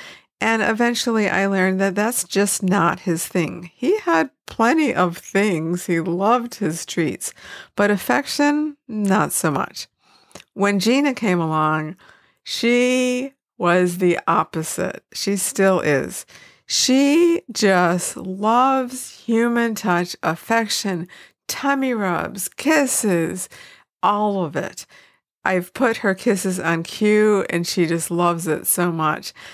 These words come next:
And it's nice to have that in this dog. And I've learned that each pet has their own thing that they love and that they don't love.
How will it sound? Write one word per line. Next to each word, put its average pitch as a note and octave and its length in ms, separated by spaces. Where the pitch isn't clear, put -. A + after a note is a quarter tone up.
And F3 580
it's F3+ 220
nice F#3 320
to G3+ 80
have G3 420
that G#3+ 480
in E3+ 480
this F#3+ 320
dog. F#4 380
And G3+ 180
I've G3 280
learned G3 360
that F#3 240
each F4+ 460
pet A#3 400
has A3 460
their A3 160
own G#3+ 180
thing B3+ 360
that F#3+ 300
they F3+ 200
love D#4 580
and F#3+ 160
that F#3 200
they F3 180
don't F#3 320
love. A3+ 340